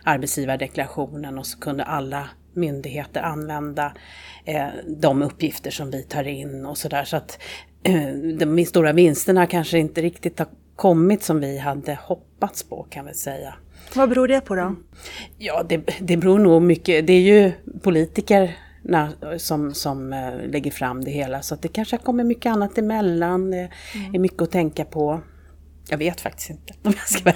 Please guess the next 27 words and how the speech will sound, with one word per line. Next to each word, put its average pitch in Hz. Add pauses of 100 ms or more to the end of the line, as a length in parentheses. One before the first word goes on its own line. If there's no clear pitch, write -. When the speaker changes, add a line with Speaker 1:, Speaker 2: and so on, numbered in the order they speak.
(100)
Speaker 1:
ärlig. - (240)
Speaker 2:
Men, 240
men 240
faktum 277
är 254
att 240
det 240
verkar 240
som 226
i 220
alla 214
fall 202
att 202
det 214
här, 202 (540)
det 226
är 214
ett, -
eh, 202
otroligt 220
merarbete 247
ändå, 226
vad 190
jag 180
uppfattar 190
dig 185
då, 175